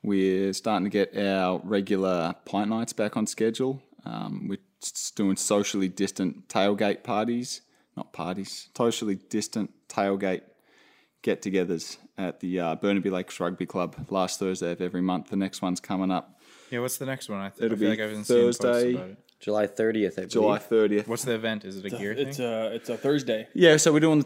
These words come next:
Speaker 1: we're doing the tailgater. Um, everyone's a potluck, so bring a bit of food. There's gonna, we have barbecues to cook up.
Speaker 2: Mm-hmm.
Speaker 1: Um, we're not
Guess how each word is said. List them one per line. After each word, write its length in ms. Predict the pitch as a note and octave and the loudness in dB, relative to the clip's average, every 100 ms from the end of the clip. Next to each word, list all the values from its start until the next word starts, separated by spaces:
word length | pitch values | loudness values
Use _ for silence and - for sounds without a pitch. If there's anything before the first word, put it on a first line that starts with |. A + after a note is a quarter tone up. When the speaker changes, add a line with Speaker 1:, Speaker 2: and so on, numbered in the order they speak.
| - | 2
Speaker 1:
we're 80 | D3 | 4
doing 180 | D#3+ E3 | 6 4
the 60 | |
tailgater. 560 | C#3 C3 B2 B2 C3 D3+ - - - | 4 6 6 6 6 2 -6 -16 -6
Um, 360 | G#2+ A2 A2 | -2 2 4
everyone's 340 | A2+ A#2+ A#2 A2+ | 4 4 4 2
a 80 | G#2 | -2
potluck, 500 | - B2+ G#2 B2 - | 2 4 6 4 4
so 120 | A2 | 2
bring 180 | A#2+ A2+ | 4 4
a 40 | |
bit 120 | A2+ | 2
of 60 | G#2 | 2
food. 340 | A2+ A2 A2+ | 2 2 2
There's 160 | A2 G#2 | 0 -2
gonna, 120 | - | -2
we 60 | G#2+ | 0
have 120 | G2+ | 2
barbecues 460 | G2+ G#2 A2 A2+ G#2 | 4 2 2 -2 -2
to 100 | - | -2
cook 220 | A2+ A2+ | -2 0
up. 240 | A#2+ - | -2 -2
Speaker 2:
Mm-hmm. 320 | - - G2+ G2+ | -10 -12 -6 -2
Speaker 1:
Um, 600 | G2+ G2 F#2+ F#2+ F#2+ G#2+ A2+ | 0 2 2 0 -2 -4 -8
we're 140 | G#2 | 0
not 320 | G#2 G#2+ D2+ | 2 2 -2